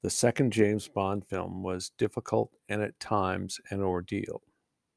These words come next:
At least three writers, Richard Maibaum, Johanna Harwood,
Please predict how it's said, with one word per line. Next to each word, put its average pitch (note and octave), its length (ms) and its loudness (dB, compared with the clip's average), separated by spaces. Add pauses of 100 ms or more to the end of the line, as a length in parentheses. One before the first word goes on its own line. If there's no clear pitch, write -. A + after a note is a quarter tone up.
(1300)
At - 300 2
least F3+ 540 4 (180)
three F3 320 6
writers, - 720 2 (180)
Richard - 340 -12
Maibaum, C#3 680 2
Johanna - 440 -8
Harwood, B2+ 560 4